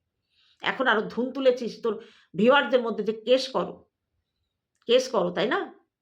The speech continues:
তুই, তুই এখনো বুঝতে পারছিস না তুই কত নরখাদক হয়ে গেছিস। একটা মানুষের বিপদের দিনে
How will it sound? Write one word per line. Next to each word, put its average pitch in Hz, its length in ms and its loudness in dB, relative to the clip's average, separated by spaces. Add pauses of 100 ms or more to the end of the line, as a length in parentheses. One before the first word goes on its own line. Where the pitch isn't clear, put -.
(1300)
তুই, 277 360 -6
তুই 269 160 2
এখনো 220 320 0
বুঝতে 240 300 -4
পারছিস 208 440 -8
না 185 60 -6
তুই 240 320 -14
কত 262 180 -2
নরখাদক 277 560 2
হয়ে 208 160 0
গেছিস। - 440 -8 (600)
একটা 220 280 0
মানুষের 262 420 0
বিপদের 277 480 0
দিনে 349 380 0